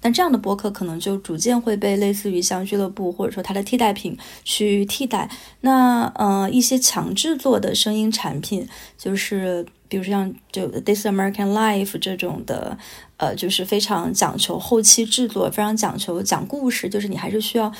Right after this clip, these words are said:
去把这些材料通过自己的方式去进行梳理、剪裁的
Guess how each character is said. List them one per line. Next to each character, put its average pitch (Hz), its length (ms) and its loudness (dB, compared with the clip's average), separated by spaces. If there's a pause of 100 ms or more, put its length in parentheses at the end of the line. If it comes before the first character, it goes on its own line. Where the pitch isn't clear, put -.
(180)
去 - 120 -4
把 214 120 2
这 220 100 2
些 214 120 4
材 196 220 -4
料 196 200 0 (120)
通 220 120 0
过 220 100 4
自 226 100 2
己 196 60 2
的 196 80 -2
方 202 200 -2
式 214 140 -4
去 208 180 -6
进 208 160 -2
行 180 280 -2 (280)
梳 240 140 2
理、 196 360 0
剪 185 240 0
裁 156 300 -4
的 208 220 0